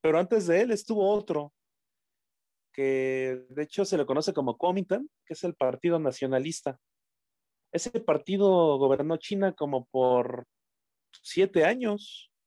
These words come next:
así bien. Y les pongo un ejemplo, es como si el Partido Liberal Mexicano jamás hubiera desaparecido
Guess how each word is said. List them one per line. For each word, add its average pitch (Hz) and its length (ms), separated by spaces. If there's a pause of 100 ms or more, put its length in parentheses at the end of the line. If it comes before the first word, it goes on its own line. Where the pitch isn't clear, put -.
(500)
así - 260
bien. 180 480 (1200)
Y 147 220
les 151 140
pongo 190 160
un 190 80
ejemplo, 190 300
es 208 120
como 226 200
si 190 140
el - 100
Partido 208 400
Liberal 180 380
Mexicano 202 500
jamás 175 380
hubiera 185 220
desaparecido 147 960